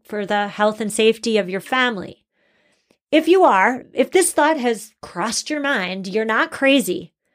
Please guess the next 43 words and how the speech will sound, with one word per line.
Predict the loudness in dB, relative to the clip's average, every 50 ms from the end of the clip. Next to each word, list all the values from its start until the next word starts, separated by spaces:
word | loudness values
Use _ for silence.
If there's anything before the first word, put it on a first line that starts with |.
| _ _ _ _ _ _
You're | -2 -2 -2
not | 0 -2 -2 0 0 0 0 -2 -4 -6
a | -8
catastrophist. | -6 -6 -8 -4 0 0 0 0 0 -2 -4 -6 -4 -4 -6 -6 -6 -6 -6 -6 -8 -8 -14 _ _ _ _
I | -8 -8
don't | -6 -6 -6
think | -8 -8 -6
that's | -8 -8 -8 -8
a | -8
word, | -6 -6 -6 -8 -8 -6
but | -6 -6 -6 -6
I'm | -8 -4
going | -2 -2 -2 -2 -4
with | -6 -8 -10 -10
it. | -10 -10 -12 _ _
You're | -8 -6 -4
not, | -2 0 0 0 0 -2 0 0
like, | 0 0 0 -2
a | -4
crazy | -4 -2 2 4 4 4 2 0
catastrophist. | -4 -4 -2 0 0 0 0 -4 -10 -12 -14 -12 -12 -12 -12 -12 -14 -14 -16 -18 _ _ _ _ _ _ _ _ _
There | -4 -2 0
are | 0 0 -2
plenty | -2 -4 -4 -4 -2 0 0 2 2
of | 2 2
other | 0 0 0 0 0 0
people | 0 -2 -2 0 0 2 2 2 2
with | 0 -2 -2
the | -2 -2
exact | -4 -4 -2 -2 -2 -2 -2 -2 -4 -6
same | -8 -6 -4 -2 -2 -2 -2 -4 -6 -8 -12
thoughts | -6 -2 -2 0 0 -2 -4 -6
and | -8 -8 -4
concerns | -4 -6 -4 -2 -2 -2 -2 -2 -2 -2
as | -4 -4 -4 -4 -2
you, | 2 2 4 2 2 0 -6 _ _ _ _ _ _ _ -4
and | -4 -2 0
they're | 0 0
not | 2 0 0 0
just | 0 0 0 -2 -4
thinking | -4 -2 0 0 2 2 0 0 2
about | 0 2 2 2 2
it. | 0 0 -2 -4 -12